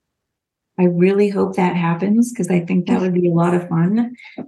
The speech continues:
You know, if I, if I were in charge, one thing I would do is I would put more resources behind this. So we have, have, um, you know, this is not a problem that's gonna, getting better, and it's not a problem that's gonna go away on its own.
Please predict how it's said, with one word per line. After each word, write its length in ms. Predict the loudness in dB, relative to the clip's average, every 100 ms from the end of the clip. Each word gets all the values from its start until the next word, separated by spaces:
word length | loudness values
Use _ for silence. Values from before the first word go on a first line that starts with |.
| -6
You 100 | -2
know, 120 | 0
if 220 | 2 0 0
I, 280 | 0 0
if 260 | 0 -2 0
I 180 | 0 0
were 140 | 0
in 220 | 0 -2
charge, 500 | -4 -4 -2 -2 -2
one 200 | -4 -4
thing 180 | -4 -4
I 100 | -2
would 160 | -2 -2
do 200 | -2 -2
is 100 | 0
I 100 | 0
would 140 | -2
put 180 | -4 -4
more 160 | -4 -2
resources 640 | -2 -2 -6 -6 -6 -6
behind 360 | -6 -4 0 2
this. 500 | 2 -2 -10 -16 -12
So 140 | -2 4
we 140 | 4
have, 400 | 4 4 2 -4 -16 _ _ -12
have, 360 | -6 -4 -6 -4
um, 640 | -2 0 0 0 0 -4 -16 -20 -20 _ _ -4
you 80 | 0
know, 140 | 2
this 160 | 0 0
is 100 | 0
not 340 | 2 2 0
a 40 | 0
problem 380 | 0 0 -2
that's 180 | -4 -6
gonna, 200 | -4 -4
getting 360 | -2 0 0 0
better, 340 | 0 0 0
and 160 | 0 -2
it's 160 | -4
not 260 | -2 0 -2
a 40 |
problem 320 | -2 -2 -2 -2
that's 120 | -2
gonna 220 | -2 0
go 80 | 2
away 260 | 2 2
on 120 | 0 0
its 200 | -4 -4
own. 480 | -4 0 0 0